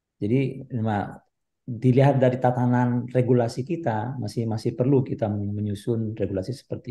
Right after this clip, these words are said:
itu. Saat ini di brin atau mungkin sebelum brin juga lipi sudah ya, kita memberikan royalti kepada peneliti yang,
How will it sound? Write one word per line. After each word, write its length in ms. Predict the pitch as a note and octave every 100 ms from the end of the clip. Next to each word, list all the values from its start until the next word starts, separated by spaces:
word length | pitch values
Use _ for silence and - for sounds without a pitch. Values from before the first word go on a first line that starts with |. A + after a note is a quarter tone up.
| A#2
itu. 120 | - - - _ _ _
Saat 360 | - D#3 C3 C3+
ini 400 | F#3+ G#3+ B2+ C3+
di 160 | B2 A2
brin 240 | A#2 C#3+ -
atau 200 | - A2+
mungkin 280 | G#2+ B2+
sebelum 280 | B2+ A2+ G#2 G2
brin 160 | A#2+
juga 200 | A2+ F#2+
lipi 280 | G2 G2 B2
sudah 420 | A#2+ G#2 F2+ G2+ C3
ya, 160 | G2 B2 - _ _ _
kita 240 | A#2+ A2+ E3
memberikan 440 | D#3+ C3 C3 D3+
royalti 720 | C#3+ C3+ C3 D3+ G3 C#3+ A#2 -
kepada 360 | - G#2+ B2 C3
peneliti 720 | A#2+ G2+ G2+ - G#2+ E3+ - _ _ _ _ _ -
yang, 520 | A#2 A#2 B2 D3 D#3